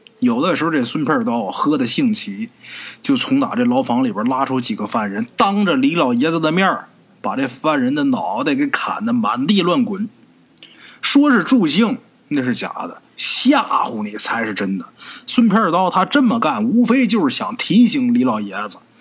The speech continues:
让你掏钱的时候，你可千万别含糊。哎，那年头啊，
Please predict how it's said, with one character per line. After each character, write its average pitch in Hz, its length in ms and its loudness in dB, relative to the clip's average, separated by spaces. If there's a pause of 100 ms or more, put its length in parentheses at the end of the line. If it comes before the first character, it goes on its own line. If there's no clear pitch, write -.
(600)
让 143 260 2
你 104 100 0
掏 151 300 0
钱 135 180 0
的 139 120 2
时 135 200 0
候， 104 220 -4 (460)
你 113 120 0
可 107 120 -2
千 123 200 0
万 117 140 2
别 117 100 2
含 123 380 -2
糊。 - 180 -12 (880)
哎， - 340 -8 (1080)
那 165 100 0
年 123 200 4
头 98 240 -6
啊， - 180 -10